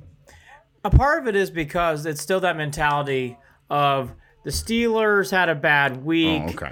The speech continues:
Speaker 2: Yeah,
Speaker 1: They
Speaker 2: yeah,
Speaker 1: did. They
Speaker 2: oh,
Speaker 1: made
Speaker 2: yeah.
Speaker 1: all these
Speaker 2: Oh, yeah.
Speaker 1: mistakes.
Speaker 2: Oh, yeah.
Speaker 1: The, hey, th-, that, that line that Juju Smith-Schuster said, "The brand, the brand," and all that different stuff. And,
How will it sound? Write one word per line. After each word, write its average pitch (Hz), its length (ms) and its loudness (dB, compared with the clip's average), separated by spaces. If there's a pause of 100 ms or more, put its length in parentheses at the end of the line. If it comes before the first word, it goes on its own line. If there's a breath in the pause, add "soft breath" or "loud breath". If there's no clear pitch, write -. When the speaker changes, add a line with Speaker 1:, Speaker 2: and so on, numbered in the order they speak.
(120)
Speaker 2:
Yeah, - 100 -10
Speaker 1:
They 170 160 2
Speaker 2:
yeah, 170 60 0
Speaker 1:
did. 165 180 0
They 170 140 2
Speaker 2:
oh, 165 40 -4
Speaker 1:
made 165 120 0
Speaker 2:
yeah. 160 40 2
Speaker 1:
all 156 120 0
these 139 100 0
Speaker 2:
Oh, 120 60 2
yeah. 113 60 2
Speaker 1:
mistakes. 165 600 0
Speaker 2:
Oh, 160 40 -2
yeah. 143 80 -6
Speaker 1:
The, 170 140 -12
hey, 208 440 -2 (100)
th-, 185 200 -2
that, 185 260 2
that 214 260 4
line 214 280 2
that 175 180 -2
Juju 196 320 -4
Smith-Schuster 214 580 -6
said, 151 160 -4
"The 143 100 0
brand, 147 360 0
the 160 180 -2
brand," 127 480 -2 (460 loud breath)
and 151 160 0
all 156 100 2
that 190 240 0
different 196 280 -2
stuff. 165 300 0
And, 175 200 -2